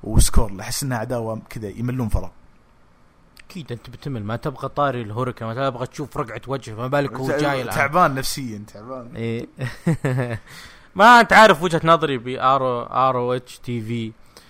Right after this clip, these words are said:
Speaker 2: الأسبوعي، أنت عارف وجهة نظري، لكن تعليقي فقط على دانييلز وكازاريان، البرومو حقهم، إنه إذ إن استقبلتكم الدبليو دبليو إي فهو لتكونوا مدربين في المركز التدريبي بس، يعني ما راح تكونون أي إضافة.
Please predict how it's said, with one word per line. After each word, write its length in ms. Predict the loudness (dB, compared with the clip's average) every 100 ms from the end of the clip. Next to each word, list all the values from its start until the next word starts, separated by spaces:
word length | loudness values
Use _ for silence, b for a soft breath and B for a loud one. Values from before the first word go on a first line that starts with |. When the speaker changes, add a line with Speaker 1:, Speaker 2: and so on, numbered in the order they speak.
| b b -20 -16
Speaker 2:
الأسبوعي، 580 | -14 -16 -14 -14 -12 -8
أنت 140 | -2
عارف 260 | 0 0 -4
وجهة 200 | -12 -14
نظري، 320 | -14 -14 -12
لكن 360 | -8 -6 -6 -8
تعليقي 380 | -8 -6 -8 -6
فقط 300 | -6 -6 -6
على 240 | -6 -6
دانييلز 560 | -6 -6 -6 -6 -10 -12
وكازاريان، 680 | -16 -12 -6 -6 -6 -10 -14 -20 _ -16
البرومو 420 | -12 -10 -8 -10
حقهم، 480 | -12 -14 -12 -12 -14 -18 b b b b b b _ -8
إنه 440 | -6 -2 -2 -4 -4
إذ 240 | -6 -6 -6
إن 300 | 0 0 0
استقبلتكم 920 | -4 -12 -14 -10 -8 -2 -2 -2 -4 -6
الدبليو 260 | -4 -4
دبليو 280 | -4 -4 -4
إي 60 | -4
فهو 280 | -4 -2 -2
لتكونوا 480 | -4 -8 -6 -4
مدربين 500 | -4 -4 -6 -4 -2
في 60 | -2
المركز 380 | -2 -4 -6 -12
التدريبي 680 | -10 -8 -6 -4 -6 -10 -8
بس، 400 | -8 -8 -14 -18
يعني 240 | -16 -12
ما 100 | -4
راح 200 | -2 -2
تكونون 360 | -4 -6 -6 -6
أي 520 | -8 -10 -10 -10 -8
إضافة. 400 | -4 -4 -6 -10